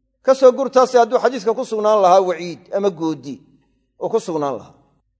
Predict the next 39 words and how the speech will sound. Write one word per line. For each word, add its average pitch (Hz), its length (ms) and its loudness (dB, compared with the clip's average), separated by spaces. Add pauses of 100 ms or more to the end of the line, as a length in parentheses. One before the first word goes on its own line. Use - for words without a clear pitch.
(360)
Kaana 202 220 4
dhalika 208 400 4
ablaga 202 380 4 (880)
fi 208 60 -2
iqtidaa'i 202 420 0
taxriimi 185 440 -2
calaa 175 180 2
maa 190 120 -2
tacrifuhu 175 420 -4
alquluub. 151 340 -10 (1000)
Wuxuu 160 140 -8
noqonayaa 190 380 4
kaasi 185 300 0
mid 226 140 -4
u 226 40 2
xeel 202 200 2
dheeraansho 185 380 2
badan, 247 240 4 (1000)
taxriimka 220 420 0
keensadka 226 540 -2
uu 247 100 -4
keensanayo, 220 720 0 (800)
mid 247 140 -6
ku - 100 -4
xeel 254 220 2
dheeraansho 220 340 4
badan 220 180 2
buu 214 60 -4
noqonayaa. 165 400 -2 (840)
Calaa 175 200 2
maa 190 140 -2
tacrifuhu 196 420 0
alquluub, 190 380 0
siday 196 220 -4
qalbiyadu 180 340 -4
garanaysa 160 320 -4
marka 151 180 -8
lagu 143 120 -12
socdo. 85 240 -18